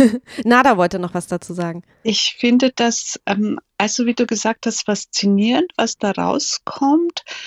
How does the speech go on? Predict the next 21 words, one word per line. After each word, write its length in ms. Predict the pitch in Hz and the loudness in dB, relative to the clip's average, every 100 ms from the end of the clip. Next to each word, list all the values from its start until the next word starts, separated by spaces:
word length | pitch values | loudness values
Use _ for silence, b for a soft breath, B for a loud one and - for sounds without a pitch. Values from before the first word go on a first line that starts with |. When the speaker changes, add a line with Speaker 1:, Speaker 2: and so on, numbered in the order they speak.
| B B B B | B B B B
Speaker 2:
Also 280 | - 202 208 - | -2 0 -2 -2
ich 160 | - | 0
würd 140 | 247 240 | 0 0
das 160 | 220 | -2
gerne 340 | - 226 214 220 | -2 0 0 0
auch 100 | 233 | 0
noch 140 | 226 | 0
mal 200 | 220 202 | 0 -2
irgendwie, 640 | 202 220 - 214 202 180 - | -2 -2 -4 -4 -2 -4 -4
ähm, 420 | 185 185 185 185 - - - | -2 -2 -2 -4 -8 -10 0
üben. 360 | 240 269 247 196 | 2 4 4 2
Ich 180 | 208 | -2
bin 160 | - 208 | 0 0
jetzt 260 | 202 - 196 | 0 -4 0
<laughs> 40 | |
leider 240 | 240 - | 0 0
nicht 260 | 208 247 - | 0 2 4
in 120 | 254 | 4
Berlin, 360 | 254 233 240 240 | 4 2 4 4
in 120 | 196 | 2
Düsseldorf, 480 | - - 240 240 | -4 -4 -2 -2